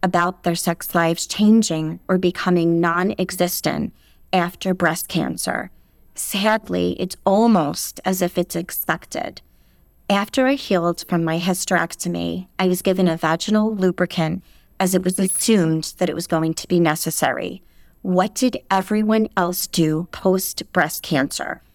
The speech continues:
to maintain their sex life? What about heightening the impact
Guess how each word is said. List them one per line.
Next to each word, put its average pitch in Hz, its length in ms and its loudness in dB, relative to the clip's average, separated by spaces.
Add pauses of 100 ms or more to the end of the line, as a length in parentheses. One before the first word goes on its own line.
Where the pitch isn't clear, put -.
(260)
to 208 80 0
maintain 175 640 2
their 165 120 -4
sex - 460 -6
life? - 440 -6 (1080)
What 208 200 2
about 254 400 2
heightening 190 580 2
the 185 200 0
impact 185 580 -2